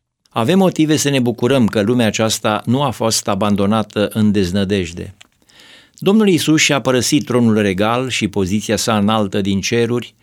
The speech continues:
și s-a făcut sărac pentru ca noi, prin sărăcia lui,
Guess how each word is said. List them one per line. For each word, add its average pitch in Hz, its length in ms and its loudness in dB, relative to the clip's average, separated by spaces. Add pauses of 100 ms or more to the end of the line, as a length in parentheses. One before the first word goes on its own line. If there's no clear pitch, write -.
(200)
și - 120 -10
s-a 113 160 0
făcut 110 280 -2
sărac 117 340 0
pentru 107 260 -2
ca 101 160 -2
noi, 107 280 2
prin 107 180 0
sărăcia 104 500 -2
lui, 104 300 0